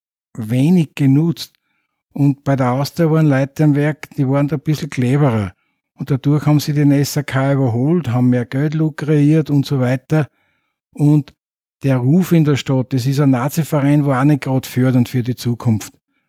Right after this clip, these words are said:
Und so ist dann die Austria dann eigentlich langsam immer stärker geworden, obwohl zweiundsechzig, dreiundsechzig der S A K wieder in der obersten Liga war, hat dann Nationalliga geheißen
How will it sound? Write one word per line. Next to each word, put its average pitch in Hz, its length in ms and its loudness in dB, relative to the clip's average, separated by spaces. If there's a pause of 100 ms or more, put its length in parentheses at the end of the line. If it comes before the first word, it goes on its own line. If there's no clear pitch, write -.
(240)
Und 127 160 0
so 135 140 0
ist 147 200 0
dann 147 200 4
die 143 160 -2
Austria 135 460 -4
dann 139 600 0 (320)
eigentlich 131 460 0 (160)
langsam 143 520 0
immer 135 200 4
stärker 135 480 -4
geworden, 156 240 0
obwohl 139 480 0 (540)
zweiundsechzig, 139 760 -2
dreiundsechzig 139 840 -4
der 139 200 -2
S 135 160 -4
A 147 60 -2
K 139 260 -2
wieder 175 320 2
in 123 160 2
der 123 100 -4
obersten 131 420 -2
Liga 151 300 0
war, 151 260 0 (400)
hat - 220 -10
dann 127 160 2
Nationalliga 127 800 0
geheißen 147 680 0